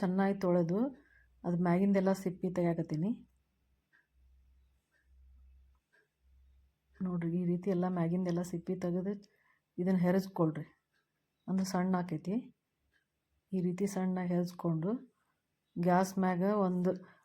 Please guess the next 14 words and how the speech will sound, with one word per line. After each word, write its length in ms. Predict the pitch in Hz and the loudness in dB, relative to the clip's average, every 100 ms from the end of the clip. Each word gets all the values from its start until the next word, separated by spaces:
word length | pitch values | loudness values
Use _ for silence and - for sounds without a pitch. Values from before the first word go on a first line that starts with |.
| _ _ _ _ - _ _ _ _ _ - 208 | _ _ _ _ -20 _ _ _ _ _ 0 6
ನೀವು 180 | 202 190 185 | 6 6 4
ಕಾಫಿ 380 | 185 175 180 208 202 | 6 6 6 6 6
ಮಾಡಕ್ಕೆ 300 | 196 190 190 | 8 6 4
ಇಡ್ತಿರಲ್ಲ, 300 | 190 180 214 196 180 | 0 0 2 4 4
ಆ 20 | 185 | 4
ರೀತಿ 180 | 185 208 | 2 4
ಒಂದು 140 | 196 190 | 4 2
ಸಣ್ಣ 260 | 185 190 190 | 2 2 2
ಪಾತ್ರೆ 260 | 185 180 190 185 | 2 2 2 2
ಇಟ್ಕೊಂಡು 380 | 185 180 165 208 | 0 0 2 4
ಅದಕ್ಕೆ 200 | 220 202 185 | 2 2 0
ಹೆರ್ಜಿದ್ದೆಲ್ಲ 500 | 175 185 190 185 185 180 | 2 4 6 6 6 4
ಹಾಕ್ಕೊಳ್ರಿ. 500 | 165 175 165 156 233 - _ _ _ _ _ _ _ _ 190 | 2 2 2 2 0 -4 _ _ _ _ _ _ _ _ 4
ಹಾಕಿಂದ 460 | 196 202 208 233 | 4 4 2 4